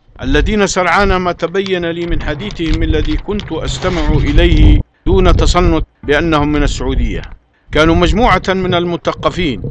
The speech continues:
فحديثهم مليء بمفردات النخبة وتحليلاتها، وكان موضوعهم ثورات الربيع العربي. سمعت كلمات الاستعصاء والاستقطاب والتوافق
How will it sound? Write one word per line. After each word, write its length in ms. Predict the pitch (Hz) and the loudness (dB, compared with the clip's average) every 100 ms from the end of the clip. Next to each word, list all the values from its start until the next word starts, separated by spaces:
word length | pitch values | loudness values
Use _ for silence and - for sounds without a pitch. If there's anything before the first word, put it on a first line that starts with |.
| - - - - - - - | -8 -6 -6 -6 -8 -12 -12
فحديثهم 720 | 113 131 143 226 - 180 175 | -6 -2 0 -2 0 0 0
مليء 360 | 170 165 208 165 | 0 -4 -4 -6
بمفردات 760 | 156 151 156 151 147 165 170 143 | -4 -4 -4 -4 -2 -2 -2 -4
النخبة 500 | 147 180 - 104 - - - - - - | -4 -4 -4 -6 -10 -20 -16 -14 -14 -10
وتحليلاتها، 1000 | 123 160 123 143 156 180 143 120 98 90 _ - - - - | -4 -4 -4 -2 2 0 0 -6 -6 -12 _ -16 -16 -20 -12
وكان 400 | 113 175 175 165 | -4 2 2 4
موضوعهم 580 | 165 160 208 170 165 160 | 2 2 2 2 0 0
ثورات 480 | 151 156 175 175 143 | -2 0 0 0 -2
الربيع 420 | 135 139 160 143 | -6 -4 -4 -4
العربي. 560 | 127 151 151 107 76 - _ _ - - - | 0 2 2 -2 -10 -18 _ _ -20 -20 -16
سمعت 420 | - 165 233 - | -6 0 0 -2
كلمات 580 | 175 170 156 156 180 - | -2 0 0 0 0 -2
الاستعصاء 1000 | 143 120 - - 107 98 139 180 185 - - - - - | -6 -8 -12 -10 -10 -6 0 0 0 -4 -14 -12 -14 -12
والاستقطاب 960 | 104 107 - - - - 139 160 180 160 - - 147 - - | -12 -10 -12 -12 -12 -4 4 4 4 -2 -12 -12 -12 -12 -10
والتوافق 880 | 110 - 110 139 165 160 175 - | -10 -6 0 2 2 0 -6 -10